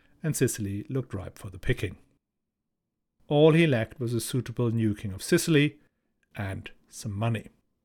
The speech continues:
He'd spoken to many candidates in the past, and he again touched base with Richard of Cornwall and Charles of Anjou, but both turned him down again. Finally, he came up with another idea.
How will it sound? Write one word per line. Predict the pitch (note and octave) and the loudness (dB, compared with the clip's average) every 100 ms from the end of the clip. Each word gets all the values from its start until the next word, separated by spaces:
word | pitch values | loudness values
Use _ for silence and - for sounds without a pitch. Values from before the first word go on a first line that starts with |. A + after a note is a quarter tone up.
| _ _ _ _ _ _ _ | _ _ _ _ _ _ _
He'd | - F#3+ | -2 2
spoken | - G3 G3 | 6 6 4
to | F#3 | 2
many | D#3+ C3+ | 4 4
candidates | B2+ C#3+ C3 B2 A#2+ - | 4 4 4 4 0 0
in | A#2+ | 0
the | |
past, | C3 D#3+ F3+ E3 | 2 4 4 4
and | F3 C3 | 0 2
he | D3+ | 4
again | D#3 C#3+ A#2+ | 4 2 0
touched | B2 G2+ - - | -2 -6 -8 -8
base | A2 A2 - | -4 -4 -4
with | A2+ | -4
Richard | G#2 B2 E3 E3 | 0 0 2 2
of | D#3+ | 2
Cornwall | - B2 B2 B2 | 2 2 4 2
and | A#2+ | 2
Charles | - B2+ A#2+ | 0 -2 0
of | A#2 | 0
Anjou, | B2+ C3 C3+ F3 F3+ _ _ _ _ _ _ | 2 4 8 6 6 _ _ _ _ _ _
but | - C3+ | -6 -2
both | A2+ G#2+ - | 0 -2 -8
turned | - A#2+ G#2+ | -4 -2 0
him | B2+ | 0
down | A#2+ E2+ F#2+ - - | -2 -6 -14 -18 -14
again. | G#2 C#3 C3 - _ _ _ _ _ _ _ _ _ _ | -2 0 0 -2 _ _ _ _ _ _ _ _ _ _
Finally, | - C#3+ G#2+ G#2+ A2 | -4 -2 -2 -4 -10
he | _ D#3+ | _ -8
came | - G#2+ F#2+ | -6 -6 -6
up | F#2 | -8
with | G2 A2 | -6 2
another | B2 C3 A#2 | 4 6 4
idea. | G#2+ F#2+ F#2+ | 0 -4 -8